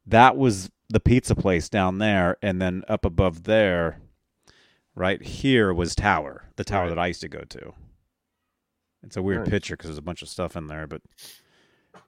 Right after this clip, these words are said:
Speaker 1: yeah, man. Amazing.
Speaker 2: Yeah, nerds. We are nerds. That's nerd stuff.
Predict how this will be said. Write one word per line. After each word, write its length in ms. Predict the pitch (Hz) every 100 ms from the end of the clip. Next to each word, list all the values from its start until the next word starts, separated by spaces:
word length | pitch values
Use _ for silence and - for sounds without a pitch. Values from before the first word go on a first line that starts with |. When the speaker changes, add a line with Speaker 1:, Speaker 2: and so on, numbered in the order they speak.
| _ _ _ _ -
Speaker 1:
yeah, 360 | 95 127 123
man. 460 | 95 90 87 85 85 _ _ _ _ _ _ _ _ _ _ _
Amazing. 720 | - 98 117 160 139 78 71 _ _ _ _ _ _ _ _ _ _ _
Speaker 2:
Yeah, 260 | 85 78 78
nerds. 600 | 85 95 92 78 - -
We 180 | 85 107
are 120 | 113
nerds. 320 | 101 90 78
That's 240 | 95 98 -
nerd 240 | 98 104
stuff. 420 | - - - _